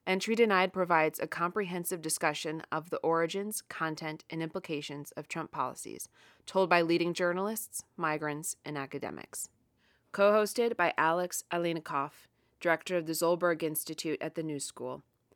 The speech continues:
and Deb Amos, award-winning journalist for N P R. Entry Denied tells you the stories from the people who have lived through policy changes and those who have covered these changes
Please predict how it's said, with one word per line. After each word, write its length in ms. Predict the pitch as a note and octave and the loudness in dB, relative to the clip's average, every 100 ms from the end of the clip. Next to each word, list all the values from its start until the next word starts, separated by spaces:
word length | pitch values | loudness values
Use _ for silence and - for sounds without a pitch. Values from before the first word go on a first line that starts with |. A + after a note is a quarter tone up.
| _ - | _ -8
and 140 | D#3+ | -2
Deb 240 | E3+ F3 | 0 0
Amos, 520 | - D#3+ D3+ A2+ - - _ - | -2 -4 -4 -6 -6 -8 _ -4
award-winning 600 | E3+ E3 F3 E3+ F#3 F#3+ | 2 4 4 2 0 0
journalist 600 | F3 D3+ C#3+ C#3 C#3 - | 0 -2 0 -4 -6 -10
for 180 | - - | -8 -6
N 120 | C#3+ D3 | -6 -8
P 220 | - C#3 | -6 -6
R. 240 | F2+ E2 _ _ _ _ _ - | -6 -8 _ _ _ _ _ -4
Entry 300 | E3+ F3 G#3 | -2 -2 -2
Denied 460 | A3+ F3+ C#3 C#3 - | 0 2 0 -2 -4
tells 260 | E3+ E3+ | -2 -2
you 80 | F3 | -2
the 80 | D#3+ | -6
stories 560 | - F3 E3 E3 E3 - | -2 2 2 2 0 -4
from 120 | F3 | -4
the 60 | D#3 | -6
people 420 | - E3 F#3 F#3 | -6 -6 -4 -2
who 100 | F#3 | -2
have 140 | D#3+ | -2
lived 260 | D#3 E3 E3 | 0 0 -2
through 180 | - F3+ | -6 -8
policy 500 | - E3 E3+ E3+ G3 | -2 0 0 -2 -6
changes 580 | G3 F#3+ F#3+ A#3 A3+ - _ _ - | -4 -4 -4 -6 -8 -12 _ _ -8
and 160 | D#3 | 0
those 220 | E3 E3 | 2 2
who 80 | F#3 | 0
have 120 | F3 | -2
covered 380 | - E3 D3+ D#3+ | -2 -4 -2 -2
these 200 | D#3 D3+ | -2 -4
changes 560 | - C#3 C3+ C3+ C3 | -6 -8 -6 -8 -8